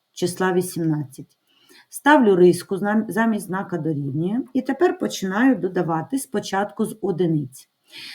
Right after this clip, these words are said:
До восьми одиниць додати сім одиниць, це буде п'ятнадцять, ми вже про це знаємо. Але так як ми додавали одиниці,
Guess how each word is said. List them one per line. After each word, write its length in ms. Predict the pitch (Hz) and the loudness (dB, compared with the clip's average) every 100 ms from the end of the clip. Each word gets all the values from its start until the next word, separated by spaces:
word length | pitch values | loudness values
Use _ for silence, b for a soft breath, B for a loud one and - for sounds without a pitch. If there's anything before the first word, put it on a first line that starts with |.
| B | B
До 160 | 190 269 | 0 4
восьми 380 | 277 285 302 339 | 4 6 6 8
одиниць 420 | 254 220 208 175 | 6 4 2 0
додати 480 | 143 190 214 214 185 | -2 0 0 0 -4
сім 340 | 175 - 196 | -8 -4 0
одиниць, 760 | 165 139 147 139 160 262 - - _ _ _ | 0 0 -2 -2 -2 -2 -6 -20 _ _ _
це 180 | 320 | 2
буде 500 | 311 202 240 240 240 240 _ _ _ | 4 4 2 2 0 -4 _ _ _
п'ятнадцять, 800 | 151 202 208 214 190 180 - 156 | 0 0 2 2 2 0 -8 -10
ми 140 | 185 240 | -2 0
вже 160 | 185 | 0
про 180 | 175 170 | -2 -4
це 200 | 170 202 | -6 -6
знаємо. 500 | 156 165 143 139 143 - B B B | -4 -4 -2 -4 -8 -14 B B B
Але 380 | - 208 247 175 - | 2 4 4 0 2
так 240 | 254 269 | 2 2
як 180 | 339 - | -2 2
ми 280 | 240 208 196 | 2 2 -4
додавали 600 | 175 170 165 196 254 254 - | -4 -2 0 2 2 0 -2
одиниці, 800 | 220 233 190 156 135 - 196 | 0 2 2 2 -2 -8 -12